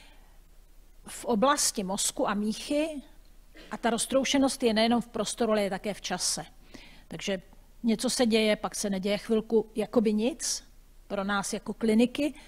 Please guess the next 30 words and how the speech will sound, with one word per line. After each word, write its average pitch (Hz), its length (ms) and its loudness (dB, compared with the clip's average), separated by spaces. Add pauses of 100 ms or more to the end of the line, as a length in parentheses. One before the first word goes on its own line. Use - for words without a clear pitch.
(600)
A - 280 -4
i 254 60 0
když 226 220 2
se 247 140 4
děje 202 280 2
pořád 220 460 0
vlastně 226 380 0
v - 60 -10
tom 240 160 4
patologickém 240 680 2
procesu, 240 420 -2
a 226 60 4
není 220 220 4
to 226 120 0
vidět, 208 260 0
protože 226 320 -2
mozek 208 340 0
má 220 380 2 (800)
spoustu - 520 -2
oblastí, 196 800 -2 (520)
jejichž, 240 600 2 (800)
eh, 175 460 -4
význam, 220 760 2 (680)
nechci 233 300 -4
říct, 233 120 2
že 226 80 4
by 220 100 6
byl 233 200 6
temný, 208 480 2
ale 208 320 2